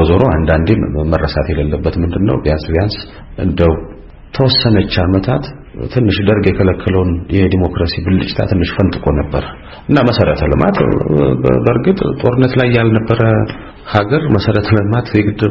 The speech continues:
ማስፋፋት አለበት። መንገዱም፣ መብራቱም፣ ምኑም፣ ምኑም፣ ምኑም የሚባል ጥሩ ካለፈው የተሻለ ነገር መጥቷል።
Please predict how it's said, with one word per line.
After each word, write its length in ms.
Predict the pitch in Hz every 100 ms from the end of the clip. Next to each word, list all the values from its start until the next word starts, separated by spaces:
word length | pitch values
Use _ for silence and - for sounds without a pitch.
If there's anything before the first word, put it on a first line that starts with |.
| 98
ማስፋፋት 480 | 95 - 90 113 -
አለበት። 480 | 73 69 - - - - - - - - - - 60 76
መንገዱም፣ 520 | 76 78 - 147 156 151
መብራቱም፣ 560 | 110 80 120 127 156 147
ምኑም፣ 300 | 131 135 78
ምኑም፣ 260 | 135 143
ምኑም 160 | 143 127
የሚባል 400 | 127 117 113 170 - - - - -
ጥሩ 180 | - 95 - -
ካለፈው 500 | - 85 85 - - -
የተሻለ 420 | - - - 69 64
ነገር 240 | 65 62 - -
መጥቷል። 400 | 71 67 - -